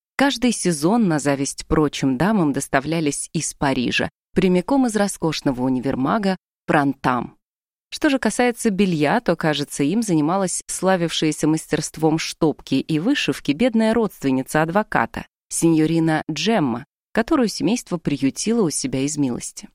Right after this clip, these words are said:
Поэтому, когда галантерейщица сказала мне, что сеньора Тереза Провера лично попросила ее порекомендовать надежную и опытную портниху,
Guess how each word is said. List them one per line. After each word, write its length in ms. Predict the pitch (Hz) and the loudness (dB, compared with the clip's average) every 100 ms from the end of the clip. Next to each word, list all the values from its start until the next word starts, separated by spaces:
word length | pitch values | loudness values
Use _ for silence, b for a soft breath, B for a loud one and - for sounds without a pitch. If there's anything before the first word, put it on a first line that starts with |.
| _ _ _ _ _ _ | _ _ _ _ _ _
Поэтому, 420 | 170 247 285 254 | -2 0 2 2
когда 300 | 226 214 240 | 2 2 2
галантерейщица 840 | 240 220 208 190 202 269 - 202 190 | 2 2 2 2 0 0 -2 -6 -6
сказала 480 | - 170 196 247 175 | -2 0 2 2 2
мне, 220 | 143 131 | 2 0
что 240 | - 151 | -2 -4
сеньора 460 | - 160 175 247 190 | -2 0 0 2 0
Тереза 380 | 165 180 190 160 | 0 0 0 -2
Провера 500 | - 160 202 226 151 | 0 0 0 0 0
лично 480 | 170 185 - 127 | 0 -2 -4 -4
попросила 540 | - - 143 147 - 147 | -4 -2 -2 -2 -2 -2
ее 360 | 127 143 165 | 0 0 0
порекомендовать 1000 | 147 202 226 - 262 247 262 233 113 - - | 0 0 0 2 0 2 0 2 -2 -2 -2
надежную 640 | 147 143 131 135 127 147 | 0 0 2 0 0 2
и 40 | 147 | 2
опытную 440 | 139 143 - 127 | 2 0 -2 -2
портниху, 640 | 117 127 - 156 240 - | 0 -4 0 0 -2 -6